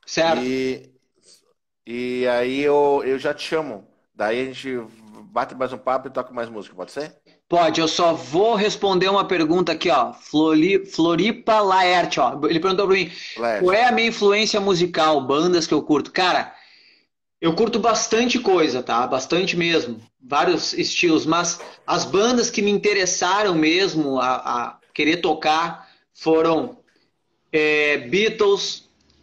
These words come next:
Speaker 1: ah, Led Zeppelin, ah, Rolling Stones, ah, Guns N' Roses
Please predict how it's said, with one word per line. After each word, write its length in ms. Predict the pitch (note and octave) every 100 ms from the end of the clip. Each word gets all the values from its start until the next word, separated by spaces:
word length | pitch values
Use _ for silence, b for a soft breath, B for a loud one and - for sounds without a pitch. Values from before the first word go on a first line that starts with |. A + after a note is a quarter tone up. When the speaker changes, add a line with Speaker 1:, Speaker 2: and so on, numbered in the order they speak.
| _ -
Speaker 1:
ah, 240 | C#3+ C#3+
Led 280 | C#3+ D#3+ E3
Zeppelin, 760 | - F3 F#3+ F#3+ F3+ F3 F3 _ _ _ _ _ _ -
ah, 1300 | D#3 D3+ D3+ D3 C#3+ C#3+ C#3 C#3 C3+ C3 B2+ A#2+ -
Rolling 280 | - F#3 F#3+
Stones, 880 | - G3 G3+ G3 F3+ E3+ - - _ _ _ _ _ _ -
ah, 240 | C#3+ C#3+
Guns 320 | C3 G3 G#3+
N' 160 | F#3 F3
Roses 760 | E3 G3 G3 F3+ F3+ - -